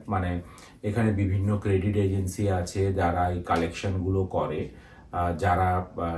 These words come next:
টাকা দেয় না বা দিতে পারে না, তো তাদের, আহ, কাছে জিনিসগুলো চলে যায়।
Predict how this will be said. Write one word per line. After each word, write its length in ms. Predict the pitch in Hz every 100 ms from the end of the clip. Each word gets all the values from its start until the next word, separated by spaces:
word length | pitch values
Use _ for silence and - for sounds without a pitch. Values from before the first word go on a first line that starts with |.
| 85
টাকা 280 | 90 92 90
দেয় 320 | 90 85 85
না 160 | 87
বা 160 | 87 87
দিতে 280 | 85 85 90
পারে 320 | 90 82 78
না, 200 | - - - - -
তো 60 | 95
তাদের, 600 | - 90 85 98 92 -
আহ, 300 | 92 87 85
কাছে 460 | - 90 - 131 143 - - 92
জিনিসগুলো 560 | 90 87 87 92 92
চলে 340 | 90 90 69 64
যায়। 160 | 64